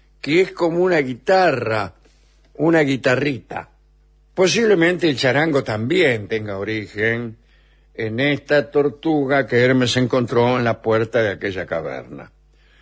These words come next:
Bueno, mientras tanto, eh, Apolo andaba buscando a sus bestias robadas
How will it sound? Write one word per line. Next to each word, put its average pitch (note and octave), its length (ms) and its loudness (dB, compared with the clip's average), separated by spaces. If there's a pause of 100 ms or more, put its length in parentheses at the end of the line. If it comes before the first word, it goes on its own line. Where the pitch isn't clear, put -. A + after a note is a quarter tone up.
(220)
Bueno, A#2 340 0 (320)
mientras G3 480 0
tanto, A#2+ 800 -4 (360)
eh, E2+ 240 -16
Apolo C3 720 -2 (520)
andaba F#3 540 4
buscando D#3 920 2
a G2+ 140 -8
sus A#2 200 -2
bestias A#2 580 -2
robadas A2 580 -4